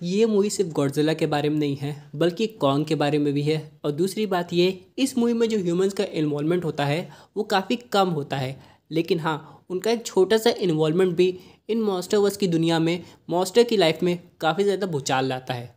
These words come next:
अब जैसे कि हम लोग बात करें पुराने वाली Godzilla मूवी की, तो यहाँ पे हॉलो अर्थ की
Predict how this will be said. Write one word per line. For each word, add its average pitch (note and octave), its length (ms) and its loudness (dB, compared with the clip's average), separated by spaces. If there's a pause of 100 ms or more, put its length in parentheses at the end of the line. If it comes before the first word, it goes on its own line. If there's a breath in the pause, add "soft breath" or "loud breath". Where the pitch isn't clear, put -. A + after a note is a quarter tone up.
(120)
अब C#3 120 -8
जैसे C#3+ 240 -6
कि F#3 60 -2
हम F#3+ 80 0
लोग F3+ 180 -2
बात D3 200 2
करें E3+ 220 -2
पुराने C#3 320 -2
वाली F3+ 220 2
Godzilla D#3 400 0
मूवी D3 260 0
की, F3+ 260 -8 (360 soft breath)
तो F#3+ 80 -4
यहाँ F#3+ 400 -4
पे F#3+ 160 6 (440 loud breath)
हॉलो A3+ 260 6
अर्थ G#3 340 0
की A#3+ 160 -2